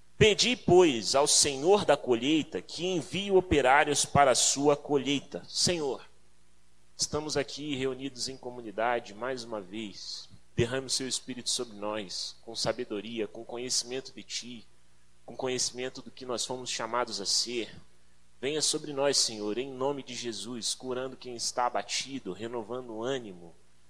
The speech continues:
conduzindo a um arrependimento quem precisa ser conduzido. Esteja sobre nós agora, Senhor, e usa-me. Em nome de Jesus, amém. Jesus, ele tá sendo, nesse pedaço de texto que a gente leu,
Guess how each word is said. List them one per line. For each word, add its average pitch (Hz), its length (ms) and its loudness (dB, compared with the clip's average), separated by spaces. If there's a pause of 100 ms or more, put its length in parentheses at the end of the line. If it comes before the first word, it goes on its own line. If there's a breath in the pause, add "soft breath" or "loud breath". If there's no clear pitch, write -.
(580)
conduzindo 165 520 0
a - 20 0
um 165 60 0
arrependimento 143 760 -4
quem 123 140 -18
precisa - 300 -6
ser 107 220 -2
conduzido. 98 600 -16 (840)
Esteja 139 320 -2
sobre 127 280 -6
nós 120 200 -4
agora, 110 320 0
Senhor, 87 460 -8 (260)
e 113 140 -14
usa-me. 104 320 -10 (760)
Em 120 120 -10
nome 127 200 -8
de 107 140 -16
Jesus, 104 460 -10
amém. 98 340 -10 (1300)
Jesus, 180 600 2
ele 151 840 0 (400)
tá 135 140 4
sendo, 127 800 -2
nesse 120 480 -2
pedaço 127 440 0
de 110 120 -10
texto - 280 -8
que - 80 -12
a 95 40 -10
gente 98 260 -8
leu, 98 480 -2